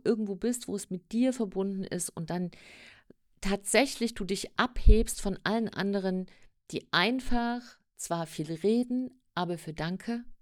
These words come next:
keine Zeit haben. Fehler Nummer drei. Oh je,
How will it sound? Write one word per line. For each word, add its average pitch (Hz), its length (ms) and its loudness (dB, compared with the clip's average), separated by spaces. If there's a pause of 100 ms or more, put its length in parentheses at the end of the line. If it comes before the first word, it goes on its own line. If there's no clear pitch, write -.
(100)
keine 190 300 -2
Zeit - 400 -8
haben. - 320 -14 (1040)
Fehler 311 260 4
Nummer 247 220 2
drei. 139 360 -8 (600)
Oh 262 100 8
je, 170 300 4